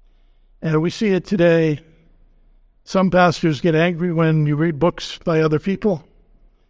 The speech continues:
You know, they don't want you following the writer of the book, they want you following them. But on the other hand, some of the books are really horrible, and if you start following them, you're gonna go off into the weeds.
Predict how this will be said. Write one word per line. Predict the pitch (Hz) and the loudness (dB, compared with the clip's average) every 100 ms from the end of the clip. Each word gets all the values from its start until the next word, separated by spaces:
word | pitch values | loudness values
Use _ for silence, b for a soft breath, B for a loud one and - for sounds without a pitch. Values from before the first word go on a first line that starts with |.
| _ | _
You | 160 | -6
know, | 156 156 | -2 0
they | 147 160 | 0 0
don't | 156 180 | 0 0
want | 165 170 | 0 0
you | 156 | -2
following | - 165 165 160 | 0 2 2 0
the | 147 | -2
writer | 160 170 165 160 | -2 0 0 2
of | 156 | 0
the | 139 | 0
book, | 175 185 | -2 -2
they | 151 | -2
want | 156 - | -2 -4
you | |
following | 165 160 147 147 | -2 0 0 2
them. | 185 175 165 _ _ _ _ - | 2 2 -4 _ _ _ _ -10
But | 170 | -4
on | 175 | -2
the | 165 | 2
other | 190 208 | 2 2
hand, | 160 170 185 | 0 -2 -2
some | 208 220 | -2 -2
of | |
the | 170 | 0
books | 202 - | -4 -4
are | 165 | -6
really | 139 143 262 240 | -6 -4 -2 0
horrible, | 139 - 226 143 131 180 - - _ - | -2 -2 -2 -2 -6 -10 -12 -20 _ -6
and | 165 | -2
if | 175 170 | -2 -2
you | |
start | 151 196 208 | -2 -2 -2
following | - 220 214 170 | -2 0 0 -2
them, | 165 160 | -2 -4
you're | 156 | -4
gonna | 156 147 | -6 -4
go | 156 | -4
off | 151 170 | -4 -4
into | 143 135 | -6 -6
the | |
weeds. | 156 233 160 143 - - | -2 -2 -2 -6 -10 -18